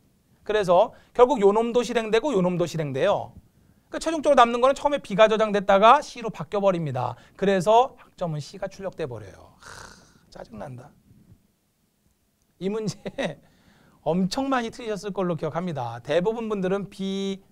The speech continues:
당연하고. 근데 풀면서도 이상했어요. 아니, 어떻게 이렇게 쉬운 문제를 냈을까? 뭔가 기분이 찜찜했어요.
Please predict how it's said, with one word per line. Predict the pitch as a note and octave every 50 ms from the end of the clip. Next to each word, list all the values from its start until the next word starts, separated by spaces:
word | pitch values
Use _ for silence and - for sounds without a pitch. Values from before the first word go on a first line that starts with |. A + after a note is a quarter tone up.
| _
당연하고. | - A3 A#3 A#3 G#3+ F3 E3
근데 | B3+ D#4 E4 E4 E4 D#4+ - - - - _
풀면서도 | - - - F#4 F4+ F4+ F#4 F#4 D#4 D#4 D4+ D4+
이상했어요. | C4 A#3 G#3 G#3 G3 E3+ D#3 - D#3 D3 C#3 -
아니, | C4+ D4 F4 F4+
어떻게 | D4 B3 B3 - - E4
이렇게 | C4+ C#4 C4+ B3+
쉬운 | A#3+ - - A#3+ A3
문제를 | G#3+ G#3 F3 F#3+ F#3 F3 E3+ D#3+ D#3 D3 C#3 C3 B2+ - _ _ _ _ _ _ _ _ _
냈을까? | - C#3+ D3 - - D3+ C3+ - B2+ A2+ A2 A2+ B2+ F3+ A#3 - _ _ _ _ _ _ _ _ _ _ _ _ _ _ _ -
뭔가 | C4+ D4+ G4
기분이 | E4+ - - C#4 G#3+ - C#4+ A#3+
찜찜했어요. | - - F4 C4 - - C4+ A#3+ G#3+ F3 - E3+ C3